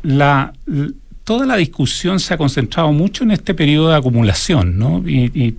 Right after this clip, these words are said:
y, y si deben existir las F P, y si cuántos puntos van para allá, para acá. Y desde ahí nosotros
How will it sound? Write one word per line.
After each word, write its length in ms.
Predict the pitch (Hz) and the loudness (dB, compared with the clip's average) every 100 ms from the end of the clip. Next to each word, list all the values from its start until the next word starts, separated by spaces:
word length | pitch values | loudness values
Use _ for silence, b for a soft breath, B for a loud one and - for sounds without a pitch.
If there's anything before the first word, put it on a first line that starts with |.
| - | -10
y, 220 | - 123 113 - | -2 -2 -2 -2
y 100 | 160 | -2
si 160 | - 127 | 2 4
deben 320 | 143 151 135 | 6 6 4
existir 360 | - 127 - | 2 0 2
las 180 | 123 120 | 4 4
F 180 | 117 113 | 2 0
P, 460 | 123 123 123 120 117 | 2 2 2 2 2
y 100 | 113 | 2
si 180 | 135 | -2
cuántos 400 | 117 170 165 135 | -2 -2 -2 -4
puntos 320 | - 139 135 117 | -4 -4 -2 -2
van 160 | 123 | -4
para 160 | 113 117 | -4 -4
allá, 160 | 117 | -4
para 160 | 117 113 | -4 -6
acá. 180 | - - B B B B B B B | -8 -14 B B B B B B B
Y 160 | - 139 | -2 0
desde 320 | 147 139 156 | 2 0 0
ahí 260 | 151 185 233 | 0 0 0
nosotros 600 | 202 - 175 - 196 | 0 0 -4 -2 -4